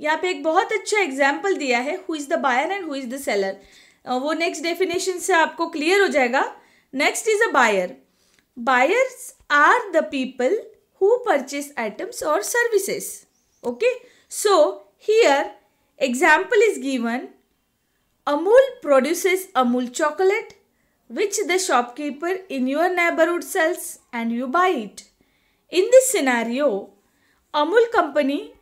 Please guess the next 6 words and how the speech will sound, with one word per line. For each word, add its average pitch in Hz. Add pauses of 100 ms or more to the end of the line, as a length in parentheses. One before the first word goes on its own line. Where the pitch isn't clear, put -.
(120)
is 262
the 320 (180)
producer, 269 (580)
shopkeeper 349
is 359
the 339